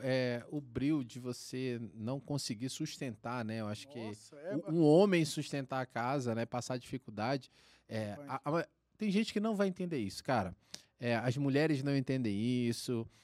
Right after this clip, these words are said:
Speaker 1: Ah, quem não é casado e sustenta uma coisa não entende o que passa dentro da cabeça de um homem, né? Quando ele, ele tá por um momento de dificuldade financeira e ele não consegue prover, né? É, isso é bem difícil, eu, eu imagino que, que você tenha passado aí, e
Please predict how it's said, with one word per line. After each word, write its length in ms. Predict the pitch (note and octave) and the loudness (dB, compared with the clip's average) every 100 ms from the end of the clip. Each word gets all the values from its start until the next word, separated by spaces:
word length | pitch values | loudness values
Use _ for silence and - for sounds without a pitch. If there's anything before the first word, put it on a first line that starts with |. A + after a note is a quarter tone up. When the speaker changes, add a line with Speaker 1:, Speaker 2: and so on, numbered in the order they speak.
| _ _ | _ _
Speaker 1:
Ah, 380 | A#2 A2+ G#2+ G#2+ | -4 0 0 0
quem 160 | G#2+ D3 | 0 0
não 200 | C#3+ C#3 | 2 2
é 100 | C3+ | 2
casado 640 | - B2 A2 B2 C3 B2 A#2 | 2 0 2 4 4 4 0
e 80 | |
sustenta 400 | A2+ C3 - A#2 | -2 -2 -2 -2
uma 60 | A#2 | -4
coisa 200 | - B2 | -2 -2
não 200 | B2 D#3 | 2 4
entende 540 | E3 C#3 B2+ C#3 D3 D3+ | 2 2 0 2 0 0
o 100 | C#3 | -4
que 120 | - | -4
passa 400 | D#3+ - D#3 - | -4 0 0 0
dentro 380 | C3 B2 E3+ F#3 | -2 0 0 0
da 120 | E3 E3 | -2 0
cabeça 420 | D#3 C3+ C3 D#3+ | 0 2 2 0
de 100 | D#3+ | -2
um 100 | F3+ | 2
homem, 300 | B2 A#2 G2+ | 4 4 2
né? 160 | G#2 A#2 | -2 -4
Quando 200 | B2+ A#2 | -6 -6
ele, 200 | A#2 A#2 _ - - - | -6 -8 _ -20 -14 -4
ele 180 | A#2 | -4
tá 180 | A2+ C#3 | 0 0
por 140 | D#3 E3 | 2 0
um 20 | |
momento 260 | D3+ C#3 C#3 | 0 0 -2
de 40 | |
dificuldade 480 | - C#3+ C#3 C3+ C#3 | -2 -4 0 -2 -2
financeira 600 | C#3+ C3+ A#2+ - A#2 C#3 | -2 -2 -2 0 2 4
e 20 | |
ele 100 | C3 | 2
não 100 | C#3 | -2
consegue 400 | C#3 C#3 C#3 C#3+ | -2 0 0 -2
prover, 560 | C#3+ D#3 E3 B2+ A2 F#2+ | 0 4 4 4 4 4
né? 180 | G2+ G#2+ - - _ - | 0 -4 -8 -20 _ -2
É, 420 | G#2+ G#2 G2+ G2+ | 2 4 4 0
isso 180 | B2+ - | -2 2
é 40 | D3 | 4
bem 140 | D#3 | 4
difícil, 440 | A#3 - D#3+ D#3 E3 | 2 0 -2 0 2
eu, 60 | |
eu 60 | D3+ | 2
imagino 500 | D3 E3+ D3 C3+ D#3+ | 2 2 2 0 -4
que, 200 | - D#3 | -4 -8
que 100 | - | -6
você 120 | - | -6
tenha 240 | D3 D3 D3 | -6 -6 -4
passado 520 | D#3 D3 C#3 C3 A#2+ | -4 -2 -2 -2 -2
aí, 260 | A2+ B2 C3+ | 0 0 -2
e 520 | B2+ C3 B2 A2+ G2+ | -4 -4 -4 -6 -8